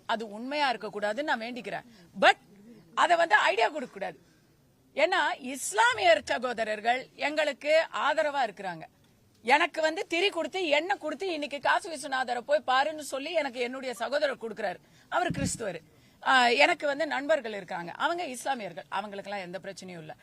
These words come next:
மதுரையில இருக்கக்கூடியவர்கள் இங்க சமண படுக்கை இருந்ததுனால எத்தனையோ நூற்றாண்டுகளாக மலை மேல கவிச்சு எடுத்து போறதே இல்ல.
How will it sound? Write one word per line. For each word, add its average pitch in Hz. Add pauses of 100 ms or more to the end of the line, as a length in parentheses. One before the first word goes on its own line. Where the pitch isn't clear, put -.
(260)
மதுரையில 285
இருக்கக்கூடியவர்கள் 220
இங்க 226
சமண 254
படுக்கை 233
இருந்ததுனால 185 (440)
எத்தனையோ 440
நூற்றாண்டுகளாக 208 (140)
மலை 262
மேல 208
கவிச்சு 240
எடுத்து 220
போறதே 196
இல்ல. 160